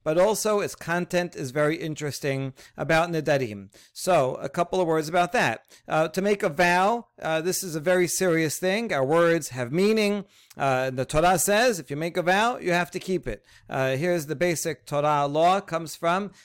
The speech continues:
Sefer Bimidbar, chapter thirty, Ish ki yidor neder ladonai,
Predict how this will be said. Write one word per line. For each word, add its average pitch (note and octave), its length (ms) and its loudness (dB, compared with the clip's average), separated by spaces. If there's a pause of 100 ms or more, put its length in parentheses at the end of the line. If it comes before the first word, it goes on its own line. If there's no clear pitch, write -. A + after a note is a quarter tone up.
Sefer F#3 360 -2
Bimidbar, D#3 680 0 (440)
chapter E3 440 -2
thirty, D#3 600 0
Ish A3 420 -6
ki F#3 260 -6
yidor D#3+ 420 2
neder E3 420 0
ladonai, D3 720 -2